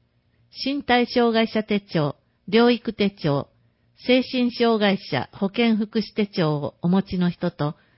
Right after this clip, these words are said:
その付き添いの人一人。県内の小、中、高校、特別支援学校生が、通学校の教員の引率で入館の場合は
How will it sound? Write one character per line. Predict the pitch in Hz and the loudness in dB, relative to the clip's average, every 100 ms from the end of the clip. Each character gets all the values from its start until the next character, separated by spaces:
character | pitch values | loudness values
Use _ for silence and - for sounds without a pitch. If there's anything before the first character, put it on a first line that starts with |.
| _ | _
そ | _ 208 | _ 0
の | 208 214 - | 2 0 -2
付 | - 185 233 | -8 -6 -6
き | |
添 | - 220 | -2 0
い | 202 | 2
の | 196 | 0
人 | - - 180 | -2 -6 -6
一 | - - 175 | -8 -4 -2
人。 | 156 - _ _ _ _ _ _ _ _ | -2 -6 _ _ _ _ _ _ _ _
県 | 277 269 | 2 4
内 | 220 175 160 | 2 2 0
の | 151 160 _ _ _ | -2 -6 _ _ _
小、 | - 247 180 - _ - | -2 0 0 -2 _ -8
中、 | 220 202 151 _ | -2 -2 -2 _
高 | - 208 208 | -2 0 0
校、 | 202 196 175 - _ _ _ | 0 -2 -2 -4 _ _ _
特 | 202 262 | -6 0
別 | 247 247 220 | -2 -2 -12
支 | - 226 | -4 -2
援 | 214 208 | 0 0
学 | 202 202 | -2 -2
校 | 214 175 | -4 -2
生 | - 160 147 | -2 -4 -2
が、 | 143 147 _ _ _ - | -6 -6 _ _ _ -4
通 | 254 254 | 0 2
学 | 247 - - | 0 -4 -2
校 | 185 165 | 0 0
の | 151 147 _ _ | 0 -4 _ _
教 | - 220 226 | -2 2 4
員 | 220 208 | 2 0
の | 208 196 - | 0 -2 -2
引 | 202 196 | 0 0
率 | 202 185 180 | -2 -6 -4
で | 175 - _ _ | -4 -4 _ _
入 | 190 202 | 0 0
館 | 202 185 | 2 0
の | 180 | 0
場 | 175 170 | 0 0
合 | 165 160 | 0 -2
は | 160 | -4